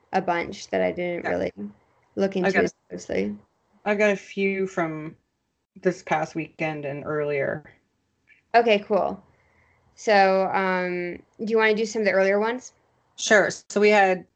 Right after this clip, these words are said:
Speaker 2: at least three incidents on Sunday involving phys-, physical assaults against Asian Americans, and those are being investigated as possible hate crimes. Um,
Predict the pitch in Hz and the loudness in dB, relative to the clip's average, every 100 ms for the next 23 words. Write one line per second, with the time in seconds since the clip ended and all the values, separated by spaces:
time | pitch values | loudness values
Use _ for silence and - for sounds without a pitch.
0 | _ - 202 226 - - 233 277 262 240 | _ -4 -2 -2 -6 -8 -4 -2 0 -2
1 | 208 196 190 170 190 196 190 180 135 120 | -2 -2 -2 -6 -4 -2 0 0 0 -2
2 | 160 160 151 151 151 165 156 - 175 151 | -2 -2 -2 -4 -6 -6 -8 -6 -6 -6
3 | 151 151 147 151 139 139 - 156 156 139 | -8 -10 -6 -2 -2 -4 -10 -8 -6 -8
4 | - - - - _ _ _ _ _ - | -10 -12 -16 -18 _ _ _ _ _ -4
5 | 175 160 156 147 143 135 170 147 143 143 | -4 -2 -2 0 -2 -2 -2 -2 -4 -6
6 | 147 - _ _ _ _ 156 160 156 156 | -10 -16 _ _ _ _ -2 0 2 0
7 | 156 147 135 143 - 131 135 127 127 - | -2 0 0 0 -2 -2 0 0 -2 -2
8 | 139 - 143 143 - - 139 135 135 - | -2 -4 -4 -4 -4 -4 -2 -2 -6 -12
9 | - - 156 147 143 143 139 143 | -6 0 2 2 0 -2 -4 -10